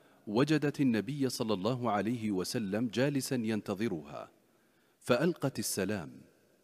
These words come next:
فرد عليها وبادرها قائلا: "أين كنت؟" لم تتلعثم عائشة ولم تخف، بل أجابت بهدوء وبساطة قائلة: "كنت أسمع قراءة القرآن الكريم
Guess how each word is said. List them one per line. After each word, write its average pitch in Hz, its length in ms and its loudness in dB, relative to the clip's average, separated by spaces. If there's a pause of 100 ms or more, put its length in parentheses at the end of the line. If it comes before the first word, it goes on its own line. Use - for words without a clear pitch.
(160)
فرد 98 380 -2
عليها 127 600 0
وبادرها 123 840 0
قائلا: 107 680 -2 (480)
"أين 151 260 0
كنت؟" 127 380 -2 (1120)
لم 107 200 4
تتلعثم 160 640 2
عائشة 131 480 0
ولم 110 320 0
تخف، - 600 -10 (560)
بل 107 220 0
أجابت 160 500 4
بهدوء 110 640 2
وبساطة 98 800 -2
قائلة: 107 520 -2 (400)
"كنت 107 260 2
أسمع 151 440 2
قراءة 123 580 0
القرآن 117 520 -2
الكريم 107 640 0